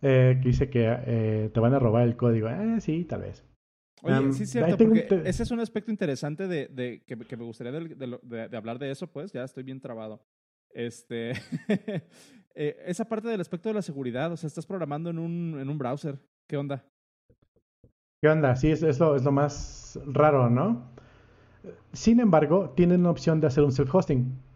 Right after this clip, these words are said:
Speaker 1: Si no te, si no te gusta o no quieres pagar la nube de Microsoft para montar tu V S Studio Online, puedes montarlo en tu propio servidor.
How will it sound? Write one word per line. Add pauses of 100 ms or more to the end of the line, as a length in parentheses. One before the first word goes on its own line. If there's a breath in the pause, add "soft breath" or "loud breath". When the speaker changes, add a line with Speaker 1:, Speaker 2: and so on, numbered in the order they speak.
(500)
Speaker 1:
Si
no
te,
si
no
te
gusta
o
no
quieres
pagar
la
nube
de
Microsoft
para
montar
tu
V
S (100)
Studio
Online, (760 soft breath)
puedes
montarlo
en
tu
propio
servidor.